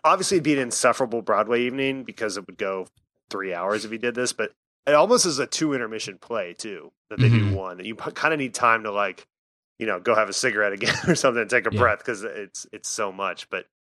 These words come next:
Speaker 2: Yeah,
Speaker 1: but,
Speaker 2: you
Speaker 1: uh,
Speaker 2: could get a break before, like, Guns and Ships,
Speaker 1: Yeah,
Speaker 2: maybe,
Speaker 1: exactly.
Speaker 2: or something like that, and, and make it sort of a three act play, I guess, in a way.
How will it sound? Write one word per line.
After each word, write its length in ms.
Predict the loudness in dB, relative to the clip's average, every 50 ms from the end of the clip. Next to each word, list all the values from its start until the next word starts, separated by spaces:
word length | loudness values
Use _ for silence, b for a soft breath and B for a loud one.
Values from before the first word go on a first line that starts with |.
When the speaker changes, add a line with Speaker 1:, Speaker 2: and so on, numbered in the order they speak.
| _ _ 2
Speaker 2:
Yeah, 360 | 4 4 6 6 4 4 2
Speaker 1:
but, 120 | 0 0
Speaker 2:
you 60 | 0 2
Speaker 1:
uh, 60 | 2 2
Speaker 2:
could 100 | 4 4
get 100 | 4 2
a 60 | 2
break 340 | 4 4 4 4 4 4 2
before, 400 | 0 0 2 4 4 4 6 6
like, 220 | 4 4 2 2
Guns 260 | 2 2 4 4 4 2
and 120 | 2 2
Ships, 360 | 2 2 2 2 2 2 2
Speaker 1:
Yeah, 140 | 2 2 2
Speaker 2:
maybe, 60 | 2
Speaker 1:
exactly. 340 | 2 2 2 2 2 2 0
Speaker 2:
or 60 | 0
something 280 | 2 2 2 2 2 0
like 200 | 0 -2 -2 0
that, 360 | 0 0 2 2 0 -2 -4
and, 420 | -4 -6 -4 -4 -6 -8 -10 -10 -6 -4
and 220 | -2 0 0 2
make 160 | 2 2 0
it 100 | 0 -4 -4 -4
sort 480 | 0 2 4 4 4 4 4 4 4
of 100 | 4 2
a 80 | 0 0
three 300 | -2 -2 -4 -4 -2 -2
act 300 | -2 -4 -4 -6 -10 -12
play, 280 | -8 -6 -4 -4 -2 -4
I 100 | -4 -4
guess, 440 | -4 -4 -4 -4 -4 -6 -6 -8 -10 -14 _ _ _ _ -16
in 80 | -14
a 60 | -14 -12
way. 240 | -12 -12 -12 -12